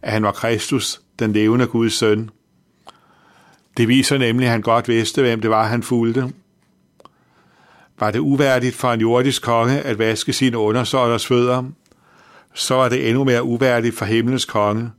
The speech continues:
Sådan tænkte Peter i den situation. Og det er jo slet ikke nogen forståelig tankegang ud fra hans synspunkt. Men Jesus afviste den og sagge,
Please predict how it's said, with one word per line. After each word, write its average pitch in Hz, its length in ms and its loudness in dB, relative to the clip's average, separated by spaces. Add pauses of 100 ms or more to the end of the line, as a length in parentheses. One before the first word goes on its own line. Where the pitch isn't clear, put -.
(520)
Sådan 131 300 0
tænkte 120 340 0
Peter 120 360 0
i 123 80 2
den 117 200 0
situation. 113 760 0 (1800)
Og 113 140 -6
det 131 60 2
er 131 40 2
jo 123 80 0
slet 127 260 0
ikke 131 160 0
nogen 123 260 0
forståelig 127 520 0
tankegang 113 720 -2
ud 120 300 -2
fra 110 200 -2
hans 110 160 -2
synspunkt. 123 680 -2 (960)
Men 113 180 0
Jesus 135 480 2
afviste 113 540 0
den 131 100 -4
og - 120 -6
sagge, 107 380 0